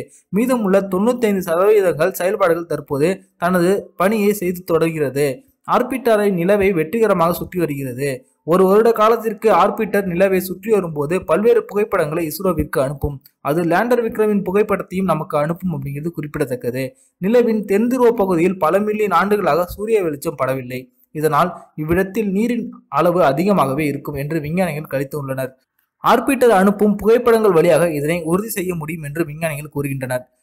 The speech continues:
தென்துருவ பகுதியில் மிகவும் இருட்டாகவும் மற்றும் மேடு பள்ளங்கள் நிறைந்த கரடுமுரடான பகுதி என்பதால்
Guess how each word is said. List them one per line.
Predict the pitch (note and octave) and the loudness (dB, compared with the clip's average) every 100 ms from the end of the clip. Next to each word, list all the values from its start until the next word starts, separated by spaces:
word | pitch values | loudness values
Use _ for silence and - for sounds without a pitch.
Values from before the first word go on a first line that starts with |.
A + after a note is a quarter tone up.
| _ | _
தென்துருவ | A3 C4 C#4 C4 A#3+ | 2 2 2 2 4
பகுதியில் | G3+ F#3 F#3+ F#3 | 2 2 2 2
மிகவும் | F3 G3+ G3+ | 2 2 2
இருட்டாகவும் | E3+ G3+ G#3 G3+ D3+ F3+ | 2 0 2 2 2 0
மற்றும் | D#3 D#3+ F3+ | 0 -2 -2
மேடு | E3+ F#3 A#3 | -2 0 0
பள்ளங்கள் | G3 F3+ F3+ E3+ | 2 0 -2 -4
நிறைந்த | D3 E3+ F#3+ E3 | -4 -4 -2 -4
கரடுமுரடான | E3 D3+ F#3+ G#3+ G3 G3 F#3+ F#3+ G3 | -4 -2 0 0 2 2 2 2 0
பகுதி | D#3+ F3+ F3 | -2 -2 -4
என்பதால் | E3 D3 B2+ D3+ | -4 -6 -2 0